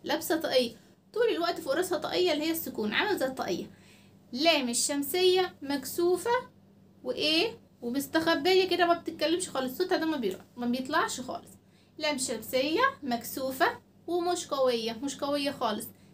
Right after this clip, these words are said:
فلازم الشدة تيجي تقف بعدها عشان تاخد بالها منها، عشان هي بتخاف ايه؟ تمشي لوحدها. يبقى اللام الشمسية واللام القمرية. طيب في ايه تاني؟ في حاجة اسمها كراسي الهمزة، قولوا معايا يا ولاد،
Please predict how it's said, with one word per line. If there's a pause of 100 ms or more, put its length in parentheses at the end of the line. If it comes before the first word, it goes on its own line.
(140)
فلازم
الشدة
تيجي
تقف
بعدها (300)
عشان
تاخد
بالها
منها،
عشان
هي
بتخاف
ايه؟ (420)
تمشي
لوحدها. (360)
يبقى
اللام
الشمسية (220)
واللام
القمرية. (640)
طيب
في
ايه
تاني؟
في
حاجة
اسمها
كراسي
الهمزة،
قولوا
معايا
يا
ولاد،